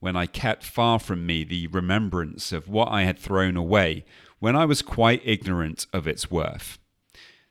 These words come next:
The sentiment he is expressing is the fight to not think about our regrets or missed opportunities.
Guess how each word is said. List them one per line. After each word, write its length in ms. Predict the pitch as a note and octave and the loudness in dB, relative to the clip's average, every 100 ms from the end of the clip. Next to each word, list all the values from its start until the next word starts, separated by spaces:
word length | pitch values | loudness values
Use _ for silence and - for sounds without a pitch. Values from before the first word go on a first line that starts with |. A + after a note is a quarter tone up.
| _ | _
The 80 | C#3+ | -4
sentiment 640 | - F#3+ F#3+ F#3 G3 E3+ | 0 0 0 0 0 2
he 400 | C#3 C3+ B2+ B2 | 2 2 2 0
is 420 | - G#2+ F#2 E2 | 0 0 0 -4
expressing 800 | - - - C#3+ C3+ - E2+ D#2+ | -8 -6 0 0 0 -4 -4 -6
is 280 | - B2+ C3 | -4 -6 -4
the 160 | E3 | -8
fight 460 | D#3 - D3+ F#3 - | -8 -4 -2 -2 -4
to 120 | - | -6
not 460 | G#2+ G2 A#2+ C#3+ - | -4 0 2 0 -6
think 320 | - A2 G#2+ | -2 -2 -2
about 360 | G#2+ E2+ D#2+ - | -2 -2 -2 -6
our 180 | D#2+ D2+ | -10 -10
regrets 640 | D#2+ G2 E2+ - - - | -8 -4 -4 -4 -10 -10
or 120 | D2+ | -8
missed 320 | D#2 D#2+ - | -10 -12 -12
opportunities. 1000 | D#2+ - - C3 B2+ F2 - - - - | -14 -12 -4 -2 0 -2 -6 -12 -10 -12